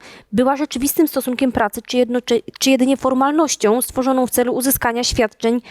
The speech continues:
z systemu ubezpieczeń społecznych. Czyli, że to była fejkowa umowa? O co chodzi? Zakład Ubezpieczeń Społecznych twierdził, że umowa była pozorna, a jej celem było jedynie umożliwienie S D, czyli, poczekajcie, zrobimy tak. Dobra, czyli tak, zakład UB-,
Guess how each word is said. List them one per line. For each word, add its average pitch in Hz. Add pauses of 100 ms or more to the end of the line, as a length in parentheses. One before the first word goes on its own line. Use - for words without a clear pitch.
(220)
z -
systemu 240
ubezpieczeń 220
społecznych. 202 (200)
Czyli, 226
że 220
to 220
była 220 (100)
fejkowa 226
umowa? 226 (180)
O 269
co 196
chodzi? 196 (200)
Zakład 294
Ubezpieczeń 285
Społecznych 226
twierdził, 208
że 233
umowa 294
była 262
pozorna, 226
a 208
jej 208
celem 269
było 226
jedynie 226 (340)
umożliwienie 277
S 240
D, 196
czyli, 220 (100)
poczekajcie, -
zrobimy 214
tak. - (180)
Dobra, 190
czyli 233
tak, 202
zakład 269
UB-, 233